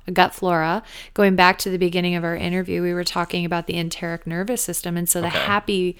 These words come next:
Speaker 1: gut bacteria, the happy gut flora will have a more balanced production of neurotransmitters that will then impact your brain in a healthy way. Versus if you eat a diet that's very acidic or a diet that's high in sugar,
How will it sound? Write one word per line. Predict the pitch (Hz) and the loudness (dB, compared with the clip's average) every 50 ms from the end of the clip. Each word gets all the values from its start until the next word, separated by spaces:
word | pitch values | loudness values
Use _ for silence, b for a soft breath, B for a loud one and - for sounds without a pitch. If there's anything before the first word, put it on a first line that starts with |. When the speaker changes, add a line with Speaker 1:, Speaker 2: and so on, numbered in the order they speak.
| B B B B B - - | B B B B B -6 0
Speaker 1:
gut | - 196 196 196 202 | 2 2 2 4 2
bacteria, | 190 175 175 - - - 190 208 214 196 | 0 0 0 0 -2 0 0 2 2 0
the | 180 180 | 0 0
happy | 170 180 180 180 170 | 0 0 0 0 -2
gut | - 175 156 - | -2 -2 -2 -2
flora | - - 190 190 196 190 185 175 | -2 0 2 2 4 4 2 2
will | 175 175 170 160 165 B B B B B B B B B - - | 2 2 2 2 0 B B B B B B B B B -6 4
have | - 190 190 180 185 | 6 6 6 6 4
a | 185 185 | 2 2
more | 185 180 180 175 170 | 2 4 4 2 2
balanced | 165 165 165 165 165 165 170 170 170 170 175 - - - - | 0 0 0 0 0 2 0 0 -2 -2 -4 -6 -6 -8 -4
production | - 175 160 160 165 165 - - - 175 170 | -4 -2 -2 0 -2 -2 -4 -6 -4 -4 -4
of | 170 160 | -4 -4
neurotransmitters | 165 165 165 165 - - 180 175 180 220 180 - 180 180 165 165 160 175 208 226 - - b b b b - - | -4 -6 -6 -6 -6 -4 -2 -2 -2 -2 -2 -2 -2 0 2 2 2 2 2 0 -4 -6 b b b b -8 -4
that | 185 175 165 - | -2 0 0 0
will | 175 175 170 165 | 0 0 2 2
then | 170 170 170 175 175 175 - | 2 0 0 0 0 0 -2
impact | 180 170 170 - - 170 160 - - - | -2 -4 -2 -2 -4 -4 -4 -4 -6 -6
your | 165 160 160 | -4 -4 -4
brain | 160 - 156 151 170 208 247 269 | -4 -2 -2 -2 0 -2 -2 -2
in | 240 202 | -2 -2
a | 180 | -2
healthy | 156 170 160 156 - - - | -2 -4 -6 -6 -6 -6 -6
way. | - - - - - 180 190 B B B B B B B - 202 190 175 - 214 | -4 -4 -4 -4 -6 -8 -10 B B B B B B B -8 -8 -4 2 4 4
Versus | 277 427 508 - - - 196 175 165 160 165 175 190 190 - - - - | 6 6 4 2 4 6 6 6 6 4 2 2 2 0 -2 0 2 2
if | 202 208 - - | 2 4 2 0
you | 214 208 196 - | 0 0 0 2
eat | - 208 214 233 254 - | 2 2 2 2 2 2
a | - 208 | 0 0
diet | 185 170 190 185 196 240 277 247 180 - | 0 0 0 0 2 2 2 2 2 2
that's | 185 180 - - | 0 -2 -2 -4
very | 175 175 175 165 170 | -4 -2 -2 0 -2
acidic | 175 170 - - - 226 233 226 196 - - - - - | -2 0 -2 0 0 0 0 0 -2 -2 -4 -6 -6 -4
or | - 185 180 175 | -2 -2 0 0
a | 170 | 0
diet | 170 190 180 180 185 190 185 170 | 0 0 2 2 4 2 2 0
that's | - 180 170 - | 0 -2 -4 -4
high | - - 185 175 | -4 -4 -4 -2
in | 170 165 170 | -2 -2 -2
sugar, | 170 - - - 220 285 285 - 185 160 160 170 | 0 0 0 2 0 0 0 0 0 2 2 0